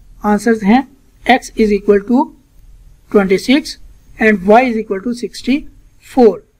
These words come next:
So the angles are twenty six and सिक्सटी फ़ोर। अगर हम इनको ऐड करते हैं तो एंगल्स का टोटल हमारे पास नाइंटी डिग्री के इक्वल होगा, सिक्सटी फ़ोर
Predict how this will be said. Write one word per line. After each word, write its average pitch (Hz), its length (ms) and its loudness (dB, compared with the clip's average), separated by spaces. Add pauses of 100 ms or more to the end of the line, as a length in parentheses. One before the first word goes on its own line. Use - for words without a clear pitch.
(1040)
So 262 240 2 (420)
the 240 80 6 (220)
angles 285 420 4 (200)
are 202 200 0 (240)
twenty 233 320 -2
six 269 280 -4
and 202 180 -6
सिक्सटी 233 340 -6
फ़ोर। 240 320 2 (260)
अगर 254 220 4
हम 269 240 -2
इनको 247 340 -4 (400)
ऐड 240 280 4
करते 220 280 0
हैं 185 220 -6 (760)
तो 220 120 6 (200)
एंगल्स 233 300 -2
का 247 140 0
टोटल 233 440 0 (260)
हमारे 202 220 0
पास 233 280 0
नाइंटी 214 400 0
डिग्री 196 260 -2
के 240 160 2
इक्वल 196 320 -6
होगा, 156 300 -14 (840)
सिक्सटी - 400 0
फ़ोर 233 260 4